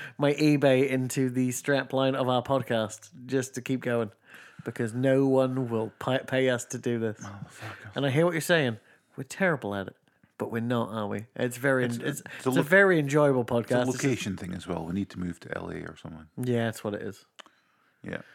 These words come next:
Speaker 1: Maybe we could get to those studios down south where they do international waters. Maximum Fun show again.
Speaker 2: All right.
Speaker 1: It's a game show where American comics go against English comics.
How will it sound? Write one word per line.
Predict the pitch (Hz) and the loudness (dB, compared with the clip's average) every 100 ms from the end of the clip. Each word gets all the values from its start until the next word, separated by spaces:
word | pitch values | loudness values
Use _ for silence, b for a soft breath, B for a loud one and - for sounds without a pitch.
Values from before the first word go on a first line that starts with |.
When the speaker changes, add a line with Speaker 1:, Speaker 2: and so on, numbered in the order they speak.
| - - | -8 0
Speaker 1:
Maybe | 226 | 2
we | 226 | 2
could | 165 | 0
get | 165 135 | 0 0
to | 139 | 0
those | 135 123 | 0 0
studios | - 156 151 135 123 113 | 0 0 2 2 2 0
down | 127 120 | 0 -2
south | 117 131 123 - | 0 0 2 2
where | 123 | 0
they | 120 | 0
do | 120 123 | 0 0
international | 120 117 120 110 - 113 | 0 0 -2 -2 -6 -4
waters. | 135 143 113 110 - _ _ _ _ _ _ _ _ _ _ _ _ _ _ _ _ _ _ 170 151 | -2 -2 -4 -10 -16 _ _ _ _ _ _ _ _ _ _ _ _ _ _ _ _ _ _ -16 -4
Maximum | 135 131 143 | -4 -2 -2
Fun | 123 139 | 0 -2
show | 131 135 | 2 2
again. | 127 139 135 | 2 -2 -2
Speaker 2:
All | 104 | -4
right. | 107 104 - | -6 -10 -14
Speaker 1:
It's | - | -6
a | |
game | 127 143 143 | 0 0 0
show | - 143 139 - B B _ | 0 0 -2 -6 B B _
where | 131 127 123 | 0 2 0
American | 123 131 131 123 127 | 0 2 2 0 -6
comics | 123 131 127 - | -2 -2 -2 -4
go | 131 123 | -2 0
against | 120 120 117 | 0 -4 -2
English | 127 123 123 - | -4 -2 -6 -4
comics. | 123 120 - | -6 -6 -10